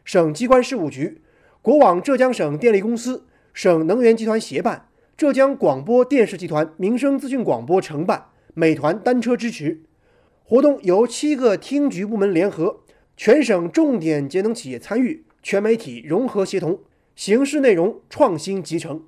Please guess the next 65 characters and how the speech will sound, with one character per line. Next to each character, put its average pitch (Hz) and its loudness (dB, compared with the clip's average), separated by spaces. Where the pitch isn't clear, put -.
至 226 -2
于 226 0
未 262 2
来， 170 -4
浙 294 0
江 294 4
省 180 0
能 226 0
源 240 4
监 285 -4
测 269 -2
中 240 0
心 247 -8
将 247 -2
开 277 -2
展 151 -4
什 - -4
么 226 0
样 254 2
的 180 -2
宣 240 -4
传 233 0
活 226 -2
动？ - -4
绍 285 6
兴 269 -2
市 240 -6
全 202 0
域 269 2
能 185 -2
效 247 2
综 285 -2
合 202 0
有 226 2
哪 175 -4
些 190 -4
提 202 -10
升 269 -6
的 247 0
亮 262 2
点？ - -20
更 208 2
多 185 4
详 180 -4
细 285 -4
内 247 2
容， 175 0
我 - -8
们 156 -4
将 175 -2
在 170 0
下 247 -2
期 147 -12
节 135 -8
目 139 -8
继 277 -2
续 170 -4
为 165 -2
您 156 -2
关 247 4
注， - -2
为 170 -2
您 143 -4
揭 156 -4
晓。 - -14